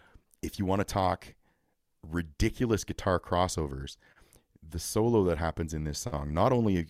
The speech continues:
okay, so you've got Nuno's signature ridiculous funk riffs, cool, awesome, tasteful tap, tapping where he plays melodically and whatnot. He gets into Yngwie territory here.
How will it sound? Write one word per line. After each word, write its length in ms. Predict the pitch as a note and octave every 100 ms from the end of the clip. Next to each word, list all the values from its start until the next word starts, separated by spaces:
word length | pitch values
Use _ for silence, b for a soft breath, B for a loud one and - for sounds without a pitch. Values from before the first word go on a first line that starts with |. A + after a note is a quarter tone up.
| -
okay, 180 | -
so 120 | - F#2+
you've 80 | F2+
got 200 | F#2+ - _ _
Nuno's 400 | G2+ A2+ A2 F#2
signature 680 | - - G#2+ G2 G2+ F2+ D#2+ D#2+
ridiculous 580 | E2+ G#2 G#2 F#2+ E2+ - _ _ _ _ _
funk 200 | - A2+
riffs, 380 | G2+ G2+ - - - b b b b -
cool, 260 | - C3 A2
awesome, 280 | G2+ G#2
tasteful 360 | F#2 G2 F2 F2+
tap, 320 | - F#2 F2+ - -
tapping 400 | G2 F#2+ F#2+ F2
where 100 | D#2+
he 100 | E2+ -
plays 200 | - F2+
melodically 460 | F2+ F2 F2+ - E2+
and 80 | D#2
whatnot. 300 | D2+ D2+ - b b b b b b b _ _
He 160 | -
gets 220 | A#2 F3 B3+
into 120 | A3+
Yngwie 420 | - C3 C#3+ F#2+
territory 540 | - F2 D2+ - D#2 C#2+
here. 260 | D#2+ C2